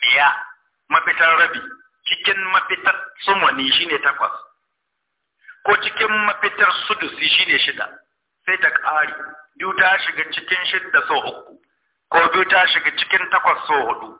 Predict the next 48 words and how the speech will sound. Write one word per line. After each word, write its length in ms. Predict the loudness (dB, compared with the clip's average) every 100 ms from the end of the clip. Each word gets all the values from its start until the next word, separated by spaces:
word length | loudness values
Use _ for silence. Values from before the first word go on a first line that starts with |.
| 0
ta 160 | 0 2
ƙare. 340 | 0 0 -2 -10 -20 _ _ _ _ _ -2
Yanzu 160 | 2
abin 220 | 4 2 2
da 80 |
ya 60 | 2
rage 180 | 2 0
mana 200 | 0 2
shidda 260 | 0 0
da 80 | -2
takwas. 300 | -2 -2 -4 -8 -18 _ _ _ _ _ _ _ _ _ 2
Ba 200 | 4 4
inda 160 | 2 2
sun 100 | 6
haɗu 280 | 6 6 2
mu 100 | -2
sai 100 | 0
wurin 320 | 2 4 4 2
rabi, 320 | 0 -4 -4
takwas 280 | -2 0 -2 2
da, 140 | 2
da 120 | 4
rabi, 200 | 2 2 -2
shidda 200 | -2 2
da 80 | 2
rabi. 260 | 2 0 -6 -18 _ _ _ _ _ _ -4
Sai 80 | -2
mu 100 | 0
ce 100 | 2 4
rabin 320 | 2 2 0
takwas 260 | 0 0 -2 -2
so 120 | 0
shidda 300 | 0 0 -4
ko 160 | 0 2
rabin 260 | 4 2 -2
shidda 240 | -2 -2 0
so 100 | 0
takwas, 320 | 0 2 0 0 -10 -18 _ _ _ _ _ -2
sai 100 | 0
su 60 | 2
bada 240 | 2 2
ishirin 320 | 0 0 0 0
da 100 | 0
hudu. 260 | -2 -4 -8 -16 _ _ _ _ _ _ 0
Sai 80 | 4
a 160 | 4 4
ba 200 | 0 0
ɗaya 500 | 0 2 4 4 2